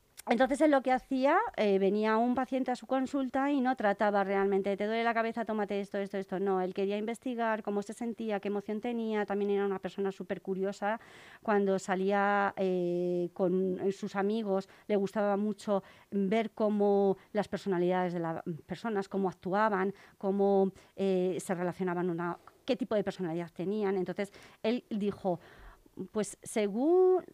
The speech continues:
a lo mejor, las mismas personas con el mismo tipo de personalidad, puede ser que esta flor le, le, le pueda funcionar y esa ene-, esas energías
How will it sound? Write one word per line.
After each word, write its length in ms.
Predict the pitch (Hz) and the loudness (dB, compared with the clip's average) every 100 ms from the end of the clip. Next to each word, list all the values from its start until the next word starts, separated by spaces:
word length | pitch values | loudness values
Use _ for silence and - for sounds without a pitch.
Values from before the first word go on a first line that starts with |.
| _ - | _ -2
a 80 | 240 | -2
lo 80 | |
mejor, 540 | 233 240 - 403 466 - - - - - | 0 -2 4 4 4 -2 -18 -20 -20 -6
las 340 | 226 220 196 | -2 2 2
mismas 360 | 196 254 339 339 | 2 2 0 2
personas 440 | 339 311 330 302 | -2 0 0 0
con 340 | - 277 262 - | -2 -2 -2 -4
el 120 | 220 | -4
mismo 340 | 226 269 311 294 | -2 2 2 2
tipo 220 | 311 294 | 0 2
de 100 | 269 | 2
personalidad, 680 | 254 220 247 240 247 262 269 - | 0 -4 -4 -2 0 0 -2 -2
puede 320 | 254 254 254 | 0 2 0
ser 340 | - 269 254 | 0 0 0
que 220 | - 170 | -2 -2
esta 240 | 196 - 269 | -2 -4 -6
flor 400 | - 277 254 233 | -4 0 0 0
le, 340 | 233 233 240 _ - - - _ | -2 -2 -4 _ -20 -20 -20 _
le, 260 | 226 240 226 | -2 0 0
le 160 | 233 | -2
pueda 260 | 214 247 247 | -2 0 0
funcionar 540 | 262 240 254 247 254 - | -2 -4 -2 -2 -2 -2
y 120 | 262 | -2
esa 200 | 269 294 | 0 2
ene-, 240 | 285 285 - | 2 0 -2
esas 320 | 247 269 254 | -4 -6 -6
energías 800 | 254 240 - - 302 190 160 - | -4 -6 -8 -2 0 0 -2 -10